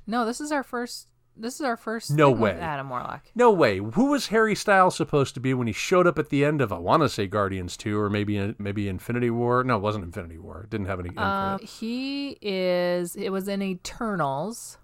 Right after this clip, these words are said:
Speaker 1: He's Eros.
Speaker 2: Eros, that's right. Oh, yeah, yeah, he plays, he pla-, oh, that's right.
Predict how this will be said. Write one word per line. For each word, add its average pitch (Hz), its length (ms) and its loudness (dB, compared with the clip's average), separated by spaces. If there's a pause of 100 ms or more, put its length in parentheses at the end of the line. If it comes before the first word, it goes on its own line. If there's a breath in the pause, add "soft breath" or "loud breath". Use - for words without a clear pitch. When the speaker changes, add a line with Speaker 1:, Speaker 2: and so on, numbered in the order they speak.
(200)
Speaker 1:
He's 190 340 -4
Eros. - 560 2
Speaker 2:
Eros, 107 540 -6
that's - 240 -10
right. 82 200 -12 (760 soft breath)
Oh, 151 180 -4
yeah, 156 180 -2
yeah, 156 240 2
he 127 60 4
plays, - 480 0 (160)
he 160 180 0
pla-, - 320 -2
oh, 127 180 2
that's 127 280 0
right. 139 280 2